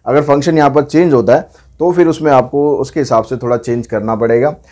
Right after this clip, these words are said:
लेकिन अगर हम स्टैंडर्ड फंक्शन की बात करें तो आप इस तरह से, अगर आपसे पूछा जाता है रेसिप्रोकल फंक्शन या रेशनल फंक्शन, तो इस तरीके से आप डिनोट इसको कर सकते हैं। अगर इसका ग्राफिकल प्रेजेंटेशन देखेंगे तो यहाँ पर इसका जो ग्राफ है कुछ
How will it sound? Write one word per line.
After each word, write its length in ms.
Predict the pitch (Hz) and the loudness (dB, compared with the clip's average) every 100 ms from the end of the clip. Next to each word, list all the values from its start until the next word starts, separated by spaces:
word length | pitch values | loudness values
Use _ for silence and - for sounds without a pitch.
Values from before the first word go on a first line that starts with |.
| _ 120 | _ -4
लेकिन 200 | 135 143 | 0 2
अगर 180 | 143 | 2
हम 100 | 147 | 2
स्टैंडर्ड 460 | 139 - 127 139 165 | -2 -4 -2 -2 -2
फंक्शन 380 | 160 143 131 127 | -2 -2 -4 -2
की 80 | 120 | 0
बात 260 | 107 101 | -2 -2
करें 240 | 117 127 147 | -4 -4 0
तो 100 | 147 | 2
आप 180 | 123 107 | 2 -2
इस 140 | 123 | -8
तरह 140 | 127 113 | -6 -6
से, 140 | 113 | -4
अगर 180 | 120 123 | -2 2
आपसे 280 | 113 - 120 | 0 -2 -10
पूछा 300 | 107 110 139 | -8 -4 0
जाता 240 | 131 120 | 0 0
है 60 | 123 | 0
रेसिप्रोकल 580 | 117 147 127 120 117 113 | 0 -2 -4 -2 -2 -6
फंक्शन 340 | 110 107 123 | -6 -8 -4
या 100 | 127 | -2
रेशनल 360 | 104 104 117 107 | -2 -4 -6 -8
फंक्शन, 320 | 95 92 127 | -8 -8 -10
तो 580 | 175 _ _ _ 135 135 | -10 _ _ _ -2 0
इस 120 | 135 | 0
तरीके 280 | 123 120 110 | -4 -2 -2
से 140 | 117 | 0
आप 160 | 104 101 | -2 -2
डिनोट 300 | 98 101 117 | -6 -6 -8
इसको 220 | 107 156 | -8 -10
कर 180 | 151 113 | -4 -6
सकते 300 | 87 80 80 | -6 -16 -20
हैं। 80 | 64 _ _ _ _ | -20 _ _ _ _
अगर 160 | 127 170 | 2 2
इसका 200 | 175 175 | 4 2
ग्राफिकल 480 | 131 123 139 160 165 | 4 2 2 0 0
प्रेजेंटेशन 600 | 143 139 139 135 135 127 | -2 -4 0 0 0 -2
देखेंगे 400 | 113 113 113 135 - _ _ _ - | -2 -2 -2 -6 -8 _ _ _ -2
तो 140 | 139 | 0
यहाँ 280 | 127 120 135 | 2 2 2
पर 200 | 139 160 | 2 -2
इसका 300 | 135 - 165 | -4 -8 -6
जो 120 | 156 160 | -4 -4
ग्राफ 380 | 110 117 127 143 | 2 2 2 -2
है 80 | |
कुछ 220 | 143 151 | -12 -16